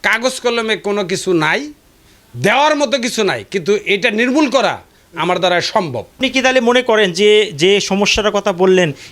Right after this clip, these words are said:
Speaker 2: বিগত দিন এই সমস্যাটা মাথা চাড়াতে বেশি উঠছে?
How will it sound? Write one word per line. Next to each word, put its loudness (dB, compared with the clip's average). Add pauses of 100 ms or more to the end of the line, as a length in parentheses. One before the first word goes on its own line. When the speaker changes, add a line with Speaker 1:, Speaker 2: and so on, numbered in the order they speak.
Speaker 2:
বিগত 0
দিন 0
এই 2
সমস্যাটা -2
মাথা -2
চাড়াতে 0
বেশি -4
উঠছে? -14